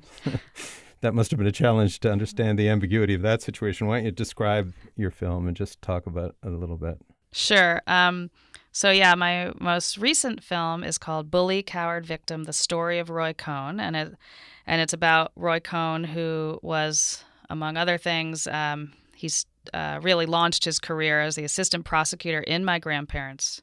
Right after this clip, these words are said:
Speaker 2: trial, um, when he was only twenty-three years old. And he went on to become Joe McCarthy's right-hand man, famously McCarthyism.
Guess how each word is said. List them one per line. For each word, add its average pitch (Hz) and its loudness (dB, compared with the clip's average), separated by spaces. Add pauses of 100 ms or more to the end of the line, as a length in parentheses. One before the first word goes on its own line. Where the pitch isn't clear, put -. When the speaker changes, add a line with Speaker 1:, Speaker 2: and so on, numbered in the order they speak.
(140)
Speaker 2:
trial, 143 -4 (580)
um, 151 6
when 147 -4
he 156 -2
was 151 -4 (320)
only 147 -6
twenty-three 151 -2
years 139 -8
old. 139 -8 (460)
And 160 2 (200)
he 196 0
went 175 4
on 170 6
to - 0
become 165 -2
Joe 156 2
McCarthy's 214 0
right-hand 180 0
man, 170 -2
famously 165 -2
McCarthyism. 175 -4